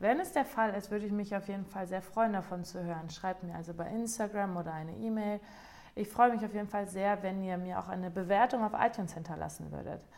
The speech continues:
In der nächsten Folge erzählt Nico, was Testosteron mit dem Körper macht, über seine Brusamputation,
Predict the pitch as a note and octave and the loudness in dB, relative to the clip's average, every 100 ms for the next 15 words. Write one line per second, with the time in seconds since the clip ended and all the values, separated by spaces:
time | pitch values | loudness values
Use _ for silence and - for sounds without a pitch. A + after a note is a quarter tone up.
0 | - - - - - - A3 A#3+ C#4 C#4+ | -20 -20 -20 -20 -14 -2 2 4 2 -2
1 | C#4+ - C4 B3+ A#3 A#3 A#3 A3+ A3 A3 | -2 6 6 8 4 2 0 0 -2 2
2 | A3+ G3+ G#3 G#3 A3+ A3+ G#3+ - F#3+ F3+ | 2 4 2 0 -4 -4 -6 -6 -8 -2
3 | G#3 G#3+ G3+ E3+ - A3+ A#3 A#3 A3+ G#3+ | 0 0 -2 -4 0 0 2 2 2 2
4 | G#3+ - - F#3+ F#3 F3 E3+ E3 G3+ A#3+ | 0 -4 -6 -2 -2 0 -2 -2 -2 -2
5 | A#3 - A3 A3 G#3+ G#3 - - G3+ G3 | 0 -2 -2 -4 -6 -8 -8 -8 -6 -4
6 | F#3+ | -4